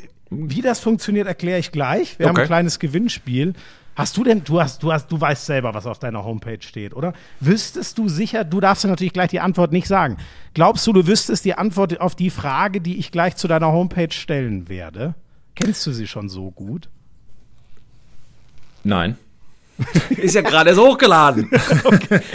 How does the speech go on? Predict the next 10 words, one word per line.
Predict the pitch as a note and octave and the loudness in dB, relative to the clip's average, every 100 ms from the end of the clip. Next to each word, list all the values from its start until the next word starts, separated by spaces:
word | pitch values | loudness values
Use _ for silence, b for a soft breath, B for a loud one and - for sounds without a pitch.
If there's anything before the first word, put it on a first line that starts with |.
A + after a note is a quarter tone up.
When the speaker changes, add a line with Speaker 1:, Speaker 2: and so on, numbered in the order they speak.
| E3 | -4
Speaker 1:
Also, | D#3+ B2+ B B | -4 -4 B B
du | C#3 | -2
musst | F#3 G3 | 0 2
selber | D3+ F#3+ A#3+ A3+ | 4 6 6 4
mal | G#3 G#3 | 4 2
auf | F#3+ F3+ | 0 -2
sebastian | F3+ F3 F#3 G3+ F3+ F3+ | 0 0 0 0 -2 -2
vollmer | E3 F3+ F#3 F3+ E3 | -2 -2 -2 -2 -4
com | - E3 | -2 -2
gehen. | C3+ B2 | 0 -4